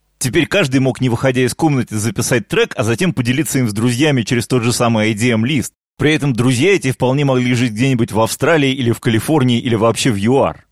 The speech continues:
Через тот же лист можно было найти не только слушателей, но и издателей. Мы же помним, что все боссы лейблов тоже тусовались там. Именно с компьютерами и интернетом связана история российской I D M сцены.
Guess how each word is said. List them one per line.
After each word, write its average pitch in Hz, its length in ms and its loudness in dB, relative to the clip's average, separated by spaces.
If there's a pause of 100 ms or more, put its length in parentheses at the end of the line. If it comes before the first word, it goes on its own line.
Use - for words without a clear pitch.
(180)
Через 147 280 0
тот 170 160 0
же 117 120 0
лист 190 240 -4
можно 147 260 0
было 135 180 2
найти 131 300 -2
не 131 120 -2
только 139 260 -2
слушателей, 123 560 -2
но 127 180 0
и 135 120 0
издателей. 123 640 -2 (220)
Мы 135 140 0
же 123 100 0
помним, 147 320 0
что 117 160 -2
все 131 160 -2
боссы 120 320 -2
лейблов 120 380 0
тоже - 220 0
тусовались 95 560 -2
там. 85 300 -2 (380)
Именно 156 340 0
с 113 80 -4
компьютерами 110 680 0
и 107 60 2
интернетом 135 560 0
связана 135 400 0
история 127 380 2
российской 113 580 -2
I 101 60 0
D 101 140 -2
M 90 120 -2
сцены. 92 500 -4